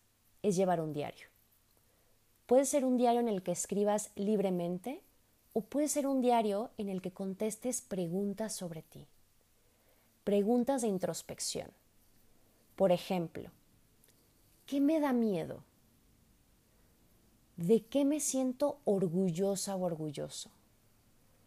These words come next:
¿Cuáles creo que son mis mayores cualidades? ¿Cuáles son aquellas cosas en las que me gustaría trabajar y modificar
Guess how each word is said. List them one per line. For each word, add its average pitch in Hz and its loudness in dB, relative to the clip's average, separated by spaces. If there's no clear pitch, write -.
¿Cuáles 294 6
creo 294 -6
que 311 -4
son 247 0
mis 220 0
mayores 220 0
cualidades? 160 -4
¿Cuáles 320 2
son 320 -6
aquellas 285 0
cosas 214 -4
en 220 -2
las 208 -2
que 220 -2
me 196 -2
gustaría 202 0
trabajar 190 -4
y 233 2
modificar 190 -2